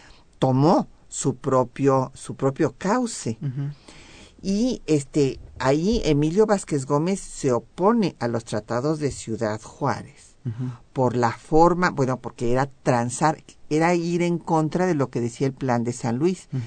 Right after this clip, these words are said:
Speaker 1: El Plan de San Luis decía que se desconocía a Hue-, a, este, a, a Díaz, punto.
Speaker 2: Ujú.
Speaker 1: Pero después Madero, en este afán legalista y pacifista, quiere que se acabe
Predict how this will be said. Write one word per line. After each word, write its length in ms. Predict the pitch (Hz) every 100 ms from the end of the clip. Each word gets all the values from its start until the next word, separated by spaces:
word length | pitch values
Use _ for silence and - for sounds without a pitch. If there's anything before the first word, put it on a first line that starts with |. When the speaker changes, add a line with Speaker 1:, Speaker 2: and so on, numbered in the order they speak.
| 135
Speaker 1:
El 120 | 131 123
Plan 240 | 135 135
de 80 | 156
San 240 | 165 165
Luis 240 | 139 147 151
decía 460 | 160 - 131 143
que 160 | 143 175
se 180 | - 120
desconocía 1120 | 113 - - 113 110 110 101 - 185 196 175
a 240 | 160 110
Hue-, 240 | 107 143 -
a, 160 | - 113
este, 220 | 107 -
a, 180 | 101 104 -
a 120 | 110
Díaz, 500 | 131 156 170 113 -
punto. 520 | - 160 175 - 113 - -
Speaker 2:
Ujú. 240 | 127 120 123 -
Speaker 1:
Pero 240 | 143 139
después 720 | 139 139 - 151 151 185 - -
Madero, 760 | 139 120 117 139 170 170 165 - - - -
en 180 | 139 143
este 260 | 156 -
afán 540 | 156 147 - 151 156 156
legalista 1120 | 147 123 113 113 123 151 160 - - 131 123 - - - -
y 100 | 123
pacifista, 1080 | - 117 110 - 123 - 147 139 - 151 135 -
quiere 440 | - 170 165 165
que 180 | - 151
se 180 | - 135
acabe 800 | 110 - - 151 156 143 135